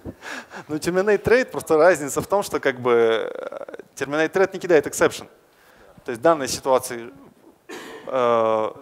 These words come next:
системная с-, э, libc ждёт, пока вы придёте в систем-, в какой-нибудь системный вызов, который входит в список cancelable, и только потом кидает вам exception, чтобы вы хорошо свернули свой стек. А насколько я помню документацию именно terminate thread в, э, Windows,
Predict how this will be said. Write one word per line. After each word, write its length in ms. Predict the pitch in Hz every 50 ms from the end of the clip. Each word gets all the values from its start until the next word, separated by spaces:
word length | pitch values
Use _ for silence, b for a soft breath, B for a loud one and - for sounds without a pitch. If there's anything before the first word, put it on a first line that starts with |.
| - - -
системная 640 | - - - - 147 139 127 123 120 120 120 - -
с-, 320 | - - - - - -
э, 140 | 147 127 120
libc 320 | 131 147 143 - - 143
ждёт, 440 | 120 117 117 139 156 151 143 - -
пока 280 | - 117 - 151 139 127
вы 80 | 123 117
придёте 420 | 123 127 123 131 139 135 135 123
в 40 | -
систем-, 540 | - 135 - - 139 135 123 123 131 147 131
в 80 | -
какой-нибудь 360 | - 143 143 151 139 127 117
системный 340 | - 139 - 156 139 131 127
вызов, 240 | 143 202 202 185 -
который 240 | - 139 - 131 123
входит 240 | 117 - 143 135 120
в 20 |
список 320 | - - 135 - 123 - -
cancelable, 480 | 131 123 117 - 120 104 101 95 95 B B B B B B
и 40 | -
только 160 | 196 - - 160
потом 280 | - 147 - 180 185
кидает 280 | 165 - 143 151 143 131
вам 120 | 139 135
exception, 300 | 135 - - 196 190 - 143
чтобы 260 | - - 135 120 123
вы 140 | 123 131 120
хорошо 320 | 123 - 123 127 - 180
свернули 360 | 165 - 139 117 131 151 143
свой 160 | 135 - 131 117
стек. 300 | - - 107 - - B B B B B B B B
А 220 | 110 107 107 104 104
насколько 380 | 113 117 - - 151 123 135
я 120 | 123 120 110
помню 240 | - 143 139 127
документацию 880 | 117 120 - 127 127 127 127 139 131 127 - - 131 123 117 117 117 113
именно 200 | 113 117 117 113
terminate 460 | 110 - 123 127 135 135 131 127 123
thread 320 | - - 131 127 120 117 110
в, 300 | 107 107 110 107 110 113
э, 960 | 113 113 113 113 110 110 110 107 107 107 104 98 - - - - - - -
Windows, 460 | 135 165 202 196 160 123 113 - -